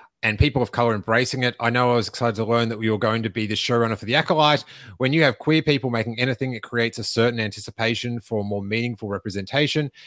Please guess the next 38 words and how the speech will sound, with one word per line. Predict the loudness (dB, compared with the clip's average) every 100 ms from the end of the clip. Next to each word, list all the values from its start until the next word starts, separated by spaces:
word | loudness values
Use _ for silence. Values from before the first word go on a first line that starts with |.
| -2
How | 2
do | 4
you |
balance | 4 2 0 -4
making | -4 -4 -6
your | -6
story | -4 -2
more | -2 -6
inclusive | -4 -2 -2 -2 -6
while | -4 -4
also | -2 -2 0 -2
kind | -2 -4 -2 -2
of | -4 -8
keeping | -8 -4 0
in | 0
mind | -2 -2 -4 -6 -10
the |
considerable | -10 -8 -8 -6 -6 -6 -8 -10
history | -12 -10 -10 -6 -6 -8 -8
involved? | -6 -4 -2 0 0 -2 -6 _ -20 -20 _ _ _ _ _ _ _ _ _ _ _ -2
Uh, | -2 -2 -14 _ _ _ _ _ _ _ _ _ -18 -18 _ _ _ _ _ _ _ _ _
hit | -2 -2
me | 0
back. | -2 -2 -2 -4
We'll | -6
do | -2 -2 -2
this | -2 -6 -8 -10
and | -12 -8
come | -6 -6
back. | -4 -6 -8 -14
I've | -10
just | -8 -6
gotta, | -2 -2 -2
I, | -4
I've | -6
gotta, | -4 -6 -8 _ _ -14 -8
I, | -8
I, | -6 -10